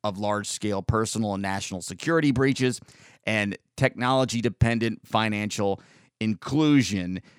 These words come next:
says here from this piece, countries best positioned to go cashless include the United States, the Netherlands, Japan, Germany, France, Belgium, Spain, the Czech Republic, China,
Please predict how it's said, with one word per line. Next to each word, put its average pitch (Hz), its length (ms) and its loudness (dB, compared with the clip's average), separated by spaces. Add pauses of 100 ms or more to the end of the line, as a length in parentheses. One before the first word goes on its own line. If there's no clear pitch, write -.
(140)
says 123 360 0
here 117 200 2
from 113 200 0
this 113 160 -2
piece, 117 340 -2 (120)
countries 139 460 0
best 143 440 0
positioned 131 540 0
to 123 40 -2
go 110 200 0
cashless 135 800 0
include 117 720 0
the 104 80 -2
United 92 380 -2
States, 156 460 4
the 107 120 -4
Netherlands, 135 500 2
Japan, 123 600 0 (340)
Germany, 151 440 4
France, 127 440 0
Belgium, 156 420 6
Spain, 107 500 -2
the 90 80 -6
Czech 143 280 2
Republic, 120 460 0 (340)
China, 113 520 0